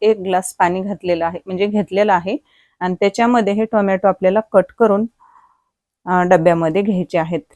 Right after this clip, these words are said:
आता इकडं कुकर मी गॅसवर ठेवलेला आहे आणि त्याच्यामध्ये सुद्धा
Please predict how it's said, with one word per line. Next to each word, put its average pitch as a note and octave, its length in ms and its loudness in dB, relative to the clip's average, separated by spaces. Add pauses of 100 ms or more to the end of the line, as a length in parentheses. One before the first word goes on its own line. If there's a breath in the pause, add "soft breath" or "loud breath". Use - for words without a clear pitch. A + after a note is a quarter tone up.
(1040)
आता F#3+ 180 2
इकडं B3 240 4
कुकर A#3+ 340 4
मी A#3+ 140 2
गॅसवर A3+ 400 2
ठेवलेला G#3 460 2
आहे A3 180 0
आणि G3 200 0
त्याच्यामध्ये F#3+ 580 -2
सुद्धा G3+ 380 0